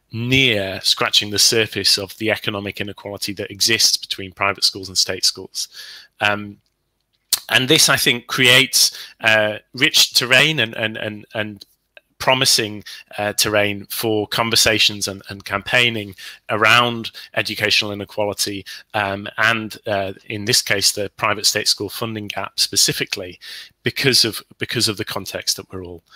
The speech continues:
going through. So I, I think one of the things that, uh, one of the, the sorts of questions that I hope, uh, come from, from this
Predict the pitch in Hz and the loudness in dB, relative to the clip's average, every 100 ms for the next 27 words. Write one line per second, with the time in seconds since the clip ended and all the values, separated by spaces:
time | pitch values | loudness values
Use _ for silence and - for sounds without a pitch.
0 | - - 101 101 95 - - - _ _ | -18 -6 -4 -4 -6 -10 -10 -14 _ _
1 | _ _ _ _ _ _ _ - - - | _ _ _ _ _ _ _ -10 -8 -10
2 | - - - 165 160 143 _ _ 151 165 | -10 0 4 8 8 4 _ _ -2 -2
3 | - 156 - 202 170 175 165 147 180 165 | 0 2 4 2 2 4 6 6 4 4
4 | 156 - 135 - - 120 117 110 107 - | 2 4 2 2 -2 0 0 -2 -8 -6
5 | 135 127 127 123 - 135 - 185 - - | -4 -2 -4 -6 -4 2 4 4 2 4
6 | 160 - 147 120 120 117 - 139 139 - | 4 6 6 2 0 0 4 4 4 -2
7 | - - 107 101 - - 127 - 113 107 | -14 -4 -2 -2 -4 -4 -4 -6 -6 -8
8 | 101 - 107 101 104 - - - | -12 -12 -10 -6 -2 2 2 0